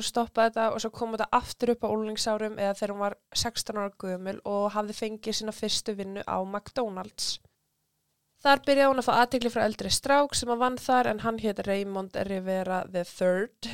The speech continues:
og var tuttugu og þriggja ára gamall. Þau byrjuðu að deyta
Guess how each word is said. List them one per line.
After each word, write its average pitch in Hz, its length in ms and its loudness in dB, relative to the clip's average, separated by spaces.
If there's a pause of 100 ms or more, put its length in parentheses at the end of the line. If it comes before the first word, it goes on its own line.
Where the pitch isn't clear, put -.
(140)
og 185 140 -2
var 180 140 0
tuttugu 220 360 -4
og - 40 -16
þriggja 190 240 -4
ára 214 80 -2
gamall. 196 420 -4 (680)
Þau 240 80 2
byrjuðu 240 260 0
að - 80 -20
deyta 190 420 -2